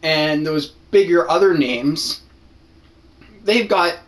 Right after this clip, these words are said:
literally hundreds of thousands of views. They are the ones that are gonna be hit hard, and it's gonna screw them over. Me, it's just gonna be, like, a mild irritant, like, "Damn it."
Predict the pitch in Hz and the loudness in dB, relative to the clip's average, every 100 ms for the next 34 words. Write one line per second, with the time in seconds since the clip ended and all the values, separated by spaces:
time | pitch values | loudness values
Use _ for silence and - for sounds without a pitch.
0 | - 143 262 262 214 180 165 147 - - | -16 -4 0 4 4 4 2 -2 -8 -6
1 | - 240 220 190 156 147 - 156 151 143 | 0 0 2 2 0 -6 -2 0 0 -2
2 | 131 127 113 - - - - _ _ _ | -6 -8 -14 -16 -12 -12 -14 _ _ _
3 | _ - _ - _ - 151 147 262 285 | _ -20 _ -20 _ -18 -8 0 2 2
4 | 220 202 175 165 160 147 147 147 143 139 | 2 2 2 2 0 -2 -4 0 0 0
5 | - - - 160 151 147 143 - _ _ | -4 -6 -2 0 2 2 -2 -8 _ _
6 | _ _ - _ _ - 165 160 160 151 | _ _ -20 _ _ -4 0 0 0 0
7 | 151 147 135 135 _ _ _ _ _ - | 0 0 -2 -12 _ _ _ _ _ -6
8 | 180 156 196 180 165 - 175 160 147 139 | -2 0 2 2 0 2 2 4 0 -2
9 | 143 123 113 143 226 240 165 - - 156 | -4 -6 -6 -2 2 2 0 -4 -4 -4
10 | 147 147 156 160 160 151 156 151 156 143 | -4 -4 0 2 2 0 -6 -6 -6 -6
11 | 139 - _ - 165 165 | -8 -14 _ -4 -2 -2